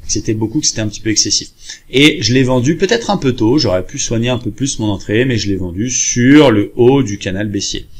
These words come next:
Je rappelle le principe d'un canal.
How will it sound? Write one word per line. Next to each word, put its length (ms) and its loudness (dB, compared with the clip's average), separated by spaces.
Je 120 -14
rappelle 600 0
le 220 -2
principe 400 -4
d'un 140 -4
canal. 640 2